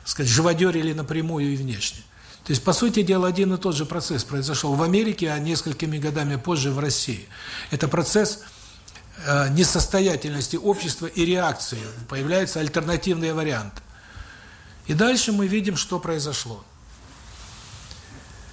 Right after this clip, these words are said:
А, вы видели фильм «Древо желания»? Я писал на сайте. Кто, кто смотрел фильм? «Древо жизни», простите.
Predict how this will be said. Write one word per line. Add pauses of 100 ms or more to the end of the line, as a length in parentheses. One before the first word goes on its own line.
(460)
А,
вы
видели
фильм (1160)
«Древо
желания»?
Я
писал
на
сайте.
Кто,
кто
смотрел
фильм? (1120)
«Древо
жизни»,
простите.